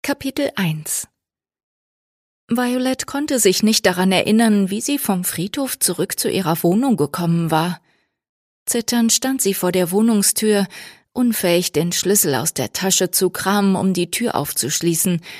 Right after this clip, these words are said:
als ein lautes Miauen sie aus ihrem Zustand riss. „Luna“, flüsterte sie leise und ging in die Hocke, um ihre Katze zu streicheln.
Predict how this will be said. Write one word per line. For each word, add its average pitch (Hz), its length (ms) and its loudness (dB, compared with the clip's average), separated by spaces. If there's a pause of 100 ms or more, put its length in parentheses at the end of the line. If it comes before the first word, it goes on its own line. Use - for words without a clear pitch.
(260)
als 247 180 -4
ein 190 160 2
lautes 202 460 2
Miauen 190 440 2
sie 151 200 0
aus - 200 0
ihrem 175 300 -2
Zustand 165 560 -2
riss. 156 280 -4 (1000)
„Luna“, 247 560 0 (460)
flüsterte 175 600 -2
sie 180 200 2
leise 190 480 0 (320)
und 226 260 -4
ging 269 160 2
in 214 160 4
die 185 140 2
Hocke, 208 360 -2
um 123 160 -2
ihre 170 260 -4
Katze 147 420 -2
zu 156 160 -2
streicheln. 165 680 0